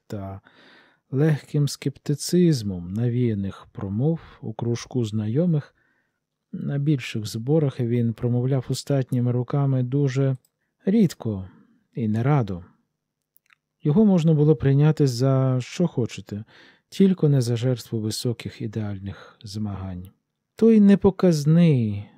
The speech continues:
скулений та мовчазливий чоловік, той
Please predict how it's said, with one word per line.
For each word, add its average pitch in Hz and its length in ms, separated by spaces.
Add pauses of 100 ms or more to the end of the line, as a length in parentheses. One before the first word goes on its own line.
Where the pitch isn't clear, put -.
(380)
скулений 107 1040
та 123 340
мовчазливий 123 880
чоловік, 113 720 (300)
той 160 280